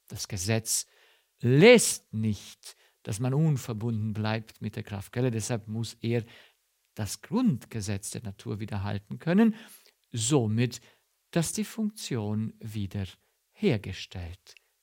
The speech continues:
wird und erhalten bleibt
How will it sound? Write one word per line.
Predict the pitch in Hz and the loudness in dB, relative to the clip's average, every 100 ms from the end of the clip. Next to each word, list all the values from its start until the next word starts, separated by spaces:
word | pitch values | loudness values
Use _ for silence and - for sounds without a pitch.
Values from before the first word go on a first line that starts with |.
| _ | _
wird | 101 110 107 - - - _ _ | -4 -2 -2 -6 -20 -20 _ _
und | - 139 131 123 - _ _ _ | 2 4 2 -4 -12 _ _ _
erhalten | 165 185 - 214 143 - 110 104 | 0 0 2 2 2 0 -4 -2
bleibt | 107 107 104 - | 2 2 2 -4